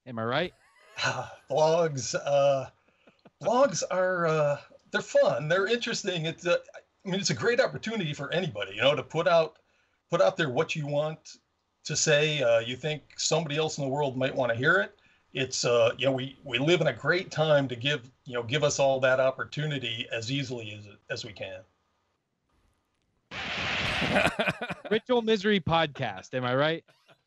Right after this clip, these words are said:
Speaker 2: Ritual Misery Podcast. Uh, you guys, I think, are, like, the embodiment of Diamond Club.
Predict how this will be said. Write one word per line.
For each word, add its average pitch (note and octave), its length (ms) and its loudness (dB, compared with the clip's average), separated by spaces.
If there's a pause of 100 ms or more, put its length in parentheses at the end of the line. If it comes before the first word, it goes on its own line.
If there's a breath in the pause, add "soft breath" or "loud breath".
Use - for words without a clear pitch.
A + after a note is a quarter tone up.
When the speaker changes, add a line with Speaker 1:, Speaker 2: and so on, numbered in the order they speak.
Speaker 2:
Ritual G3+ 580 2
Misery C3 580 0
Podcast. G#2+ 760 -4 (480 soft breath)
Uh, D3 440 4
you A3+ 220 0
guys, C#4+ 600 2
I D3 120 2
think, D#3+ 380 -8
are, B2 500 -2 (580)
like, C3+ 180 -6
the D3 120 -6
embodiment D#3+ 880 0
of A#2 280 0
Diamond A#2 380 0
Club. - 220 -20